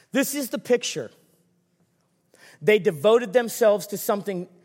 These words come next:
very, very tangible, the teachings of Jesus, as taught through the apostles. They've devoted themselves to the teachings of Jesus.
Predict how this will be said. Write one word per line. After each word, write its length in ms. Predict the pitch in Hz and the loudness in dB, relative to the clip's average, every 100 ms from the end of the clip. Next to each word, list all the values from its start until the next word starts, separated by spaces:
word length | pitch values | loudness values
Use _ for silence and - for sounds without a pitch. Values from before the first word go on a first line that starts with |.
| - | -16
very, 460 | 135 202 214 220 - - | 0 2 4 2 -2 -12
very 300 | 151 190 190 | -2 0 0
tangible, 560 | 185 180 165 156 117 - _ _ _ _ _ _ _ | -4 -6 -8 -8 -12 -16 _ _ _ _ _ _ _
the 80 | - | -14
teachings 880 | 120 - 226 - 220 208 180 - - _ _ _ _ | -10 -8 -6 -4 -4 -4 -10 -14 -18 _ _ _ _
of 120 | 165 | -10
Jesus, 580 | 147 180 127 - - - _ _ _ _ _ _ _ _ _ _ _ _ _ | -6 -6 -6 -12 -20 -20 _ _ _ _ _ _ _ _ _ _ _ _ _
as 240 | 160 170 - | -2 -2 -2
taught 360 | 175 160 - | -4 -4 -4
through 160 | 156 139 | -12 -8
the 80 | 139 | -8
apostles. 600 | 139 180 - 90 - _ _ _ _ _ _ _ _ | -8 -12 -14 -20 -20 _ _ _ _ _ _ _ _
They've 240 | - 175 160 | -4 -4 -2
devoted 640 | 160 127 220 302 269 185 | -6 0 4 4 0 -6
themselves 580 | 180 170 - 185 151 - | -6 -8 -6 -4 -4 -6
to 100 | - | -14
the 140 | 147 147 | -12 -12
teachings 500 | - 170 - 139 135 | -12 -14 -12 -14 -12
of 100 | 123 | -14
Jesus. 500 | 147 143 117 110 | -12 -14 -14 -18